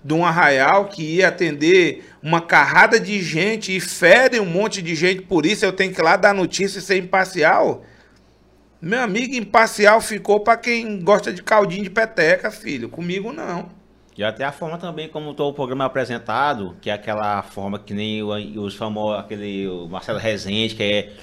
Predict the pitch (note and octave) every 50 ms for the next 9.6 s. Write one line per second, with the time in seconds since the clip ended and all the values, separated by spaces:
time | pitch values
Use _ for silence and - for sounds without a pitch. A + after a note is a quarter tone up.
0 | - - - A2 G#2 G#2 G2 F#2+ A2+ C#3+ F3 E3+ D#3+ E3+ E3 - B2+ - _ _
1 | _ _ _ _ _ _ _ _ - - D3 C#3+ A#2 D#3 D#3 E3+ F3 F3 - G3+
2 | F3+ G3+ G3+ - G#3 G#3 G3 F#3+ G3 G3+ F#3+ - - - G3+ G#3 A3 A3 - -
3 | B4+ B4+ B3+ F4+ F4+ - - - B4+ - - - D#5 A#4 A4 A4 A4+ - - -
4 | F#3 - F#3 F3+ F#3+ F#3+ - G3+ - F#3+ F3+ D#3+ G3 G3 G3+ - - E3+ D3+ D3
5 | D3 C#3 C3 C3 - - C#3+ - C#3 B2+ A#2+ - G#3+ A3+ A#3+ A#3 A3 - - A#3
6 | F3 D3 D3+ D3 D3+ F#3+ G#3 G#3 D3 D3+ E3 F3+ F#3 F3+ E3 C#3 - D3+ D3+ D3+
7 | D3 C3+ C3 B2+ B2 C#3 D#3 E3 - E3 D3+ E3 F3 E3+ E3 E3+ D#3 C#3+ C3 C3+
8 | C3 C3 C3+ C3+ C3 C3 B2+ - - A2+ A#2+ C#3+ E3+ F3+ F3+ D#3+ B2+ C#3+ E3 E3+
9 | C#3+ A2 A#2+ A2 A2 A2 A2 C3+ E3 C#3+ G2+